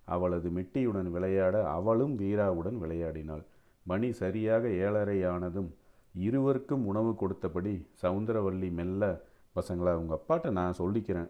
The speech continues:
ஆனா காலையில இதை எடுத்த இடத்திலேயே கொண்டு போய் விட்டுடுங்க" என கூற இருவரும் மறுத்து அடம் பிடித்தனர். வேறு வழியின்றி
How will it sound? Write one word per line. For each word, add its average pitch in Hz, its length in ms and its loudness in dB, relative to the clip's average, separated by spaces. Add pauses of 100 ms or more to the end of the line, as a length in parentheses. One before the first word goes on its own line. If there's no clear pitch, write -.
(140)
ஆனா 85 300 -2
காலையில 104 600 0
இதை 92 240 0
எடுத்த 110 320 -2
இடத்திலேயே 98 520 -2
கொண்டு 95 240 -4
போய் 92 200 -2
விட்டுடுங்க" 82 560 -8
என 87 200 -2
கூற 101 540 -2 (360)
இருவரும் 135 640 4
மறுத்து 107 380 4
அடம் 87 240 2
பிடித்தனர். 82 500 -6 (340)
வேறு 92 320 0
வழியின்றி 120 640 2